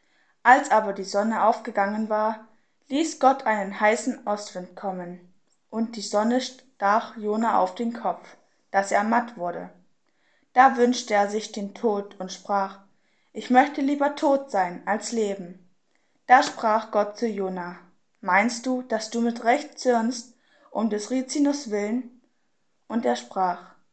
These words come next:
"Mit Recht zürne ich, bis an den Tod." Und der Herr sprach: "Dich jammert der Rizinus, um den du dich nicht gemüht hast, hast ihn auch nicht aufgezogen, der in einer Nacht ward und in einer Nacht verdarb.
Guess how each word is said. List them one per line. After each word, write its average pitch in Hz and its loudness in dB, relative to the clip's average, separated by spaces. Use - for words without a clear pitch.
"Mit 233 -6
Recht 302 4
zürne 208 0
ich, - -12
bis 302 -2
an 240 4
den 226 -2
Tod." - -6
Und 247 0
der 247 2
Herr 233 6
sprach: 185 -8
"Dich 233 -4
jammert 240 6
der 208 -2
Rizinus, 190 -6
um 202 -8
den 247 2
du 254 0
dich 226 -4
nicht 247 0
gemüht 233 -2
hast, 175 -8
hast - 4
ihn - -8
auch 214 2
nicht - -2
aufgezogen, 196 0
der 202 4
in - -4
einer 254 6
Nacht 226 -2
ward 233 2
und 214 -6
in 170 -10
einer 233 2
Nacht 202 -2
verdarb. 196 0